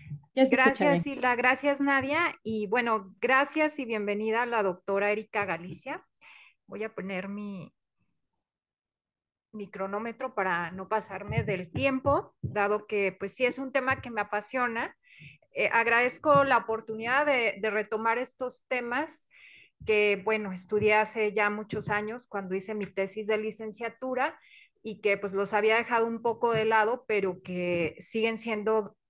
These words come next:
Speaker 2: totalmente de mi interés, ¿no? Bueno, el tema de la historia de la pobreza y, y grupos vulnerables es sumamente interesante e importante seguir realizando estudios al respecto.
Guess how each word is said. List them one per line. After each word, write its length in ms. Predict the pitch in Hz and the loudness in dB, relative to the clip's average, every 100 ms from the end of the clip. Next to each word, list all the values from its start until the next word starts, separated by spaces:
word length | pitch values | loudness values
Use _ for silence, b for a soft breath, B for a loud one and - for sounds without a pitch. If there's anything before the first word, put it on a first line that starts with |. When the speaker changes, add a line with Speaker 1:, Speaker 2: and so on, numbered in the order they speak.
| _ _ | _ _
Speaker 2:
totalmente 560 | 202 190 202 208 214 226 | -4 2 2 2 -2 -2
de 60 | |
mi 80 | 202 | -2
interés, 580 | 175 175 160 151 151 - | -2 -2 -2 -4 -10 -16
¿no? 180 | 196 247 _ B B B B B _ | -16 -16 _ B B B B B _
Bueno, 640 | - 220 247 240 226 220 - _ _ | 0 4 4 4 2 -2 -10 _ _
el 280 | - 254 240 | 4 4 4
tema 720 | 330 320 359 359 359 349 320 | 6 8 10 10 8 6 6
de 100 | 269 | 4
la 100 | 240 | 6
historia 380 | 233 - 269 285 | 4 4 4 6
de 60 | 311 | 6
la 180 | 285 - | 4 2
pobreza 720 | 202 196 233 233 - 233 240 | 0 2 2 2 0 0 0
y, 120 | 190 - | -4 -10
y 100 | 208 | -4
grupos 380 | 208 220 262 247 | -2 4 4 4
vulnerables 720 | 233 220 196 196 196 214 208 | 2 2 4 4 6 4 0
es 140 | 214 | -4
sumamente 560 | 220 208 214 208 202 208 | -4 -4 -2 -2 -2 -4
interesante 960 | 208 202 185 185 196 190 180 214 220 - - | -2 0 0 0 0 -2 -2 -2 -2 -6 -4
e 120 | 196 | -2
importante 960 | 190 180 180 185 214 208 185 220 302 B B B - | 0 0 0 2 2 2 0 -4 -4 B B B -4
seguir 340 | - 240 247 | 2 4 4
realizando 640 | 262 254 233 - 214 214 | 4 2 -2 -2 0 0
estudios 540 | 220 - 208 202 202 202 | 0 2 4 4 4 0
al 120 | 190 | 0
respecto. 840 | 196 196 - 240 233 156 156 - | 0 -2 2 2 2 -2 -4 -4